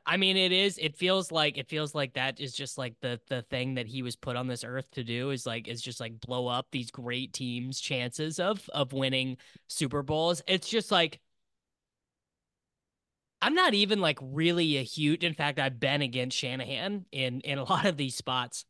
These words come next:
before, like, these really big spots. But, I mean, I do feel like Purdy is closer to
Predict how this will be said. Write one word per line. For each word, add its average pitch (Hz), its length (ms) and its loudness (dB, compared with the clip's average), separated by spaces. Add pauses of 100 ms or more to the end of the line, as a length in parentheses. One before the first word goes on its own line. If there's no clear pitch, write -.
(200)
before, 123 400 -2
like, 120 180 -6
these 127 180 -10
really 131 240 -2
big 120 260 -2
spots. 123 560 -8
But, 143 380 0 (1900)
I - 20 -2
mean, 175 140 4
I 170 60 6
do 208 280 4
feel 170 380 4
like 135 220 -2 (1080)
Purdy 202 420 6
is 147 140 2
closer 160 880 2
to 139 880 0